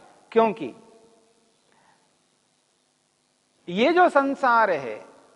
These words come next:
इस संसार में से जो हम भोग रहे हैं,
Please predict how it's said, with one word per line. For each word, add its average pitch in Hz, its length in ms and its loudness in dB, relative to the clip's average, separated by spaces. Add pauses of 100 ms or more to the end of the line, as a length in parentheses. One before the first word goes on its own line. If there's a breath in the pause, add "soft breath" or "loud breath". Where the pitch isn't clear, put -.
(580)
इस 302 200 -4
संसार 269 580 4
में 294 240 0
से 277 220 -2
जो 262 120 2
हम 247 120 -2
भोग 220 400 4
रहे 220 260 4
हैं, 127 300 -12